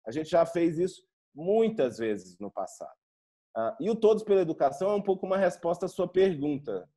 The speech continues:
Abigail. É, quando o Todos surgiu, em dois mil e seis, a pergunta era essa. Assim, bom, e o Todos surgiu com uma bandeira interessante, que é dizer, olha,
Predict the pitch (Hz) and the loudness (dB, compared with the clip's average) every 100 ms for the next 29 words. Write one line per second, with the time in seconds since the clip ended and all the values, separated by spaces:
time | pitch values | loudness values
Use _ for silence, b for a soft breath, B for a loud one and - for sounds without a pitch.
0 | _ 107 110 110 113 107 98 87 _ _ | _ -8 -6 -2 -2 -2 -4 -8 _ _
1 | _ _ - 117 117 113 110 107 - - | _ _ -4 0 0 2 0 -2 -4 -10
2 | - 165 196 - 165 147 139 127 - 135 | -4 -2 -2 -2 -2 0 -2 -6 -6 -6
3 | 117 107 151 170 123 95 _ _ _ _ | -6 -2 0 2 0 -6 _ _ _ _
4 | _ - 123 127 117 120 120 123 123 113 | _ -8 -4 -4 -2 -2 -4 -4 -6 -8
5 | - 143 170 147 139 151 175 165 190 190 | -4 0 2 0 0 0 -2 0 -2 4
6 | 190 185 160 - _ _ - 185 196 160 | 6 6 4 -2 _ _ 2 6 8 8
7 | 143 - 107 110 120 156 190 175 104 - | 6 2 -10 -10 -12 -2 2 2 -2 -10
8 | _ _ _ _ _ _ _ _ _ - | _ _ _ _ _ _ _ _ _ -2
9 | 156 180 208 214 185 156 190 190 185 180 | 0 2 2 2 2 6 4 6 4 4
10 | 170 139 151 147 165 190 180 165 147 180 | 4 4 2 4 4 2 4 2 2 0
11 | 180 - 165 156 156 156 131 107 | 0 0 -2 2 6 6 6 0